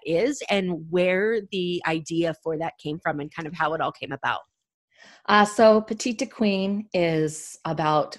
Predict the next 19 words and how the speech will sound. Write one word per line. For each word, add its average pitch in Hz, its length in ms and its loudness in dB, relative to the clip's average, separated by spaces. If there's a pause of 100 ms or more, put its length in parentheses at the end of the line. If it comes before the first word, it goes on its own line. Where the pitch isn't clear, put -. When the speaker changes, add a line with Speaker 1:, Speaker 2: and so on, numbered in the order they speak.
Speaker 2:
providing 165 460 4
programs 202 540 4
and 190 100 -2
tools 170 320 4
to 190 140 0
women 160 560 4
to - 140 0
achieve 175 440 2
more 151 240 0
faster. 147 640 0 (560)
And 196 300 8
it 185 100 6
really 233 220 6
came 226 260 4
about 170 640 8
because 214 420 6
of 196 80 4
my 185 420 4
husband's, 185 720 0